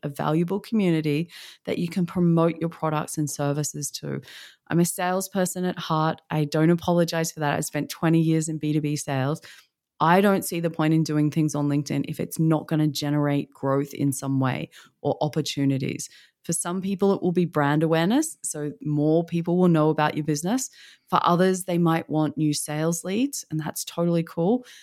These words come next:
And for others, you might be looking to build your team out. And so that's the best part about LinkedIn. No matter which one of those goals,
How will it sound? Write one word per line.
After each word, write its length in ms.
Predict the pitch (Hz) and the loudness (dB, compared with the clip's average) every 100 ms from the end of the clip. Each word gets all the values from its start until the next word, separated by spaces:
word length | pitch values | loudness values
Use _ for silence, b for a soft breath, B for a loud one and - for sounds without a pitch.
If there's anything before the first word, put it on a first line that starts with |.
| B - | B -4
And 140 | 190 | -2
for 140 | - - | -2 -2
others, 480 | 202 262 208 165 - | 0 2 4 2 -2
you 160 | 208 254 | 0 4
might 240 | 262 - | 4 2
be 140 | 220 202 | -2 -2
looking 400 | 175 175 180 170 | 0 0 0 -2
to 120 | 160 | -4
build 360 | - 160 156 | -4 -2 -2
your 100 | 151 | -4
team 420 | 139 - 190 196 180 | -8 -6 0 2 2
out. 320 | 135 127 - B B B | 2 -2 -8 B B B
And 140 | 185 | -4
so 140 | 175 185 | -4 -4
that's 340 | 196 214 247 | -6 -6 -6
the 140 | - 170 | -8 -6
best 360 | 151 160 - | -2 -2 -2
part 200 | - 156 | -6 -4
about 240 | 156 147 - | -2 -2 0
LinkedIn. 340 | 151 156 - | -2 -2 -4
No 160 | 139 147 | -2 0
matter 320 | 156 156 175 | 2 2 2
which 400 | 160 165 160 - | 0 -2 -4 -2
one 140 | 170 | 0
of 100 | 175 | 2
those 240 | 175 170 165 | 2 0 0
goals, 540 | 156 139 139 160 - | -2 0 0 -2 -4